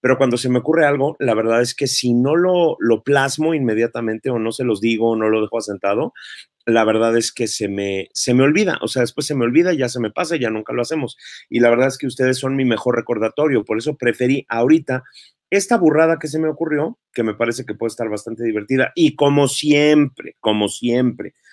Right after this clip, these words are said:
será copiada, porque todo lo que hacemos aquí en el canal lo copian otros canales. Este, el otro día me mandaron un audio de un canal de, de una persona que dice,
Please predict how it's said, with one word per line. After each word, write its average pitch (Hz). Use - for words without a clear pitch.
será 101
copiada, 127
porque 101
todo 110
lo 110
que 107
hacemos 104
aquí 104
en 104
el 104
canal 104
lo 120
copian 120
otros -
canales. 123
Este, 104
el 127
otro 131
día 131
me 131
mandaron 120
un 120
audio 117
de 117
un 113
canal 113
de, 110
de 110
una 117
persona 117
que 110
dice, 110